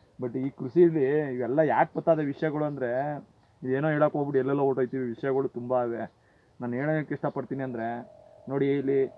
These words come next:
ಸಾವಿರಾರು ಕೆ ಜಿ, ಟನ್ ಗಟ್ಲೆ ಗೊಬ್ಬರ ಇದೆ. ಇದೆಲ್ಲ ನಾನು ಉಡ್ಸಿರೋದಲ್ಲ ಸ್ವಾಮಿ, ನಾನು ಹಾಕ್ ಉಡ್ಸಿರೋದಲ್ಲ ಅನ್ಕೊಬಿಟ್ಟಿರಿ.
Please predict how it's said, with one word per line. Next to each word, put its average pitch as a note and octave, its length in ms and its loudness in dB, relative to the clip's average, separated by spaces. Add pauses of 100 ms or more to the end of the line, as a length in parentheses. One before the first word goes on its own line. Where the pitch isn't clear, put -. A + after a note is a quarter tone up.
(420)
ಸಾವಿರಾರು D#3 680 6
ಕೆ D3 260 -2
ಜಿ, D3 260 0
ಟನ್ D3+ 440 -6
ಗಟ್ಲೆ D3+ 360 -6
ಗೊಬ್ಬರ B2+ 260 -4
ಇದೆ. B2 340 -4 (1000)
ಇದೆಲ್ಲ C3 320 4
ನಾನು C#3+ 340 2
ಉಡ್ಸಿರೋದಲ್ಲ D3 500 0
ಸ್ವಾಮಿ, C3+ 640 -6 (260)
ನಾನು B2 260 0
ಹಾಕ್ C3+ 220 -2
ಉಡ್ಸಿರೋದಲ್ಲ C3+ 480 2
ಅನ್ಕೊಬಿಟ್ಟಿರಿ. B2 720 -2